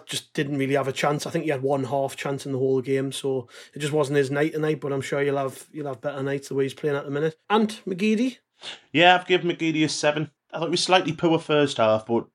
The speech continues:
Speaker 2: if, if everything was gonna happen, it was gonna come from him. And then in the second
Speaker 1: Mm.
Speaker 2: half, just before we scored, I mean, he did that beautiful little, like, bit of skill when he, when he went over the ball and, you know, he just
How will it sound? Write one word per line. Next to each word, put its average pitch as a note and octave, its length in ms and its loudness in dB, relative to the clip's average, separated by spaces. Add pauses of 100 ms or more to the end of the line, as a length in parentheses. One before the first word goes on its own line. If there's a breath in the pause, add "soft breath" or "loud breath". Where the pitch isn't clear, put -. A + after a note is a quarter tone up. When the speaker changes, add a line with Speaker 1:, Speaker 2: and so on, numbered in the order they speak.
(160)
Speaker 2:
if, C3+ 180 2
if B2+ 260 0
everything C3 340 2
was A2+ 120 -2
gonna B2 180 0
happen, A#2 260 2
it A2 40 0
was G#2 120 -4
gonna A2 180 -4
come G#2+ 200 -6
from G#2+ 160 -2
him. G#2+ 200 0
And G#2 120 -4
then G#2+ 280 -2 (340)
in A#2 120 4
the A2 60 2
second C3+ 320 2
Speaker 1:
Mm. - 20 -
Speaker 2:
half, G#2 240 4
just C#3 180 -2
before A#2+ 320 2
we G2+ 100 2
scored, A2 460 2
I - 20 -2
mean, G#2+ 140 -4
he G#2+ 60 -2
did G#2+ 220 -6
that G#2+ 260 2 (100)
beautiful A2+ 580 0
little, G2 280 0
like, G2 320 0 (180)
bit A2 140 -4
of G2+ 80 -4
skill A2 360 0
when G2+ 120 -2
he, F#2+ 160 -4 (100)
when G#2 140 -6
he G#2 60 -6
went G#2 160 -2
over G2+ 220 0
the G2+ 100 -2
ball G2+ 380 0
and, F#2+ 220 -2 (240)
you G2 80 -4
know, G2 100 2
he F#2 80 2
just F2+ 260 -6